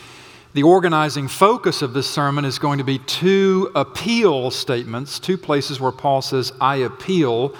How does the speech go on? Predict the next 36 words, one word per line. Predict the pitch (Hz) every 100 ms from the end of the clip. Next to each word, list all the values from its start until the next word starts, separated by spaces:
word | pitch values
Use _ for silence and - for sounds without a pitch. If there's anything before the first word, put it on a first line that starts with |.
| -
Notice | 135 139 135 -
them | 127
as | 120 120
I | 113
read, | 117 147 135 127
one | 120 127 123
in | 120 113 - - -
fifteen, | 151 147 - 139 135 131
verse | 123 120 -
thirty, | 143 131 131 131 127
and | 117 120
then | 123 123
in | 117
sixteen, | 113 151 143 - 135 127 120
verse | 113 113 -
seventeen. | - 175 156 131 - 123 113 110 110 - - - - - - - - - - _ _
"By | 135
next | 151 190 -
Sunday, | 185 175
we'll | 160 156
have | 127
gotten | 170 170
through | 165 160
Romans." | 160 180 220 247 - - - - _ _ _ _ _ -
Of | 131 -
course, | 156 147 135 -
the | 131
greater | 139 143
consideration | 135 131 151 131 139 135 143
is | 117 135
whether | 127 123
Romans | 131 139 131 120
has | 123
gotten | - 127 127
through | 123 117
us. | 139 185 - -